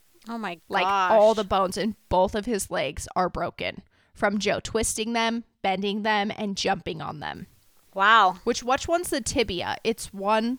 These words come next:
Speaker 2: like, in the calf, right?
Speaker 1: Yeah.
Speaker 2: So can you imagine, like, both your femurs, both your knees, both your tibias, both your ankles just broken?
Speaker 1: He just, like
Speaker 2: And this guy just keeps, like, twisting your legs, jumping on your legs,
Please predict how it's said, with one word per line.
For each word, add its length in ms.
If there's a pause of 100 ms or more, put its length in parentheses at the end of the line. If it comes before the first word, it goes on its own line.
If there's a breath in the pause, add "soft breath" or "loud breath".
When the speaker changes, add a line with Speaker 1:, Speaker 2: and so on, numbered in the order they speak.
Speaker 2:
like, 200
in 100
the 80
calf, 380
right? 260 (320)
Speaker 1:
Yeah. 220 (240)
Speaker 2:
So 160
can 160
you 100
imagine, 440
like, 200
both 240
your 140
femurs, 500
both 240
your 140
knees, 340
both 280
your 100
tibias, 500 (140)
both 320
your 180
ankles 640
just 280
broken? 460 (360)
Speaker 1:
He 160
just, 320
like 240
Speaker 2:
And 140
this 140
guy 180
just 160
keeps, 240
like, 160
twisting 520
your 160
legs, 360
jumping 480
on 160
your 120
legs, 640